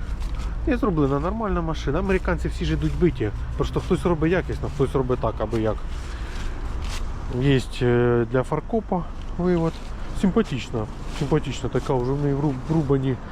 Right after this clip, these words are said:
е, рубаний дизайн. Дуже симпатична машинка. Прям, прям класна. Субарик, я б на такому погодив. Ось, ось, дуже цікавий екземпляр Infiniti.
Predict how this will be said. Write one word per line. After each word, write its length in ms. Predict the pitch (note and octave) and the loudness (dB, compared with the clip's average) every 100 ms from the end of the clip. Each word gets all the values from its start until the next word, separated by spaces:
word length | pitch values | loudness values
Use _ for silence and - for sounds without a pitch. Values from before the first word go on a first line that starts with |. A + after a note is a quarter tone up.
| - - - - | -8 -8 -6 -2
е, 240 | B2+ B2+ B2+ | 2 4 4
рубаний 460 | C3+ C#3 C#3+ C3+ B2 | 2 2 2 0 -2
дизайн. 300 | C#3 F3 C3+ A2+ | 0 0 0 -2
Дуже 140 | C3+ B2 B2 | -2 -2 -2
симпатична 540 | C3+ B2 A#2+ A2+ - A#2+ | -2 -2 -2 -2 -2 0
машинка. 520 | A#2+ - A#2+ A2+ A2+ - - - - - | 0 0 -2 -2 -4 -4 -4 -4 -6 0
Прям, 260 | A#2 A2+ A2 G#2 - - - - - | 2 2 0 -4 -6 -4 -4 -4 -2
прям 160 | B2+ A#2 | 0 0
класна. 360 | A#2 G#2 - G#2 - - - - - - - - - - | 0 0 -2 -4 -4 -6 -6 -4 -4 -4 -4 -4 -4 -4
Субарик, 360 | - A#2 A2+ G#2+ | -2 2 2 2
я 60 | A#2 | 0
б 80 | A#2+ | 0
на 80 | |
такому 280 | A#2+ B2 C3+ | 0 0 0
погодив. 500 | B2 B2+ A#2+ A2+ A2+ G#2+ - - - - - - - - - - - - - | 0 0 0 0 -2 -4 -6 -6 -6 -6 -6 -4 -2 -2 -2 -2 -4 -4 0
Ось, 200 | C#3 - | 0 2
ось, 260 | D#3+ C3 | 2 2
дуже 400 | D#3 C#3+ C#3+ C3+ | 0 -2 0 0
цікавий 500 | C3 C#3+ C#3+ - C3+ | 2 2 2 2 0
екземпляр 580 | A#2+ A#2+ C#3 E3+ E3 D#3 - - - - - - | 0 2 2 4 2 2 -4 -6 -6 -4 -4 2
Infiniti. 840 | E3+ D#3 - D#3+ D3+ C3+ A#2+ B2 | 6 4 4 2 4 4 2 2